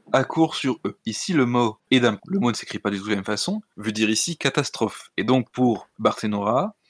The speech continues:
euh, le terme, en fait, voudrait dire catastrophe, sous-entendu, pendant les trois jours qui précèdent la catastrophe des païens, sous-entendu,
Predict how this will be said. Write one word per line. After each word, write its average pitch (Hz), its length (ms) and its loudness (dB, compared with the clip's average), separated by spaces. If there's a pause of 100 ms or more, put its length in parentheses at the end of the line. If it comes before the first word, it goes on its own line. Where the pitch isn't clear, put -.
(100)
euh, 98 200 0
le 101 140 0
terme, 165 200 2
en 110 80 -2
fait, - 340 -2
voudrait 107 260 -4
dire 117 180 -2
catastrophe, 139 480 -2
sous-entendu, 110 560 -4 (520)
pendant 120 360 4
les 110 120 4
trois 120 240 2
jours 131 360 2
qui - 120 -10
précèdent - 460 0
la 104 160 0
catastrophe 113 580 -2
des 98 120 -6
païens, 110 280 -2
sous-entendu, 135 640 -6